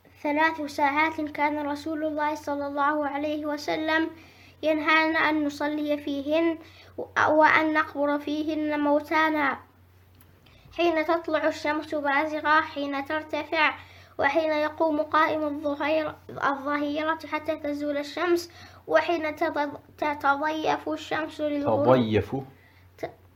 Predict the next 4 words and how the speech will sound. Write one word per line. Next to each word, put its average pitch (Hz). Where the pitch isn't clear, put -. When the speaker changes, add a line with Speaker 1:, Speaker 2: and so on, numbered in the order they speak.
Speaker 1:
وحين 320
تضيف 311
الشمس 311
للغروب. 294